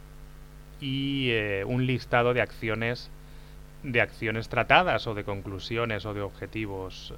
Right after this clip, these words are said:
eh, que se han dirimido durante la reunión, para que todo el mundo le quede claro como recordatorio, eh, de lo que se ha tratado en la reunión y de la utilidad que en definitiva va, va a tener esta reunión.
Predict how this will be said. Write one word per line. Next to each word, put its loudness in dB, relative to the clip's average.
eh, -8
que -4
se -2
han -2
dirimido -6
durante -6
la -4
reunión, -6
para 6
que -2
todo 2
el 0
mundo 0
le 2
quede 0
claro 4
como -6
recordatorio, -4
eh, 2
de -2
lo -2
que -6
se -6
ha -2
tratado 0
en -4
la 0
reunión -4
y -4
de 0
la 0
utilidad -4
que -4
en -4
definitiva -4
va, -4
va -4
a -10
tener -8
esta -10
reunión. -8